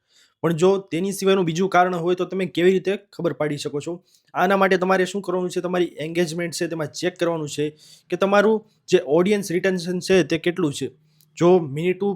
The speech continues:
પહેલાં કરતાં ઓછી દેખાડવા માંડે તો તમારી ઓડિયન્સને હવે કાં તો રસ નથી, કાં તો તમારા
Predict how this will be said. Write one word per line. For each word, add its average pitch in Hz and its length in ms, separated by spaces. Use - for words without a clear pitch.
પહેલાં 180 340
કરતાં 185 340
ઓછી 165 300
દેખાડવા 175 320
માંડે 175 260
તો 175 80
તમારી 190 400
ઓડિયન્સને 185 480
હવે 165 280
કાં 160 200
તો 156 120
રસ 175 220
નથી, 170 300
કાં 170 140
તો 196 140
તમારા 190 380